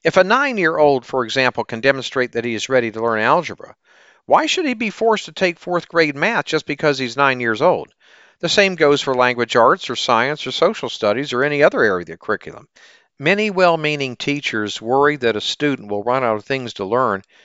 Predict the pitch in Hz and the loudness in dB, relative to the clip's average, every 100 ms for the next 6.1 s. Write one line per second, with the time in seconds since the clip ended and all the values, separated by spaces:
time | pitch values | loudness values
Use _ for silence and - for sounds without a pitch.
0 | _ - 110 143 147 127 131 127 113 127 | _ -10 0 2 4 2 2 0 -2 0
1 | 135 147 - 113 - - 107 - 117 156 | 0 0 0 -2 -2 -6 -8 -4 -2 -2
2 | - 85 85 85 _ _ _ 107 139 156 | -4 -10 -10 -16 _ _ _ 4 4 4
3 | 117 107 101 104 - 110 117 110 113 - | -4 -4 -6 -6 -6 -4 -4 -6 -6 -6
4 | 233 - - - _ _ _ _ - 185 | -6 -8 -16 -20 _ _ _ _ 2 6
5 | 190 120 - - - 143 123 - 202 202 | 6 4 -2 -10 -2 0 0 -2 -2 0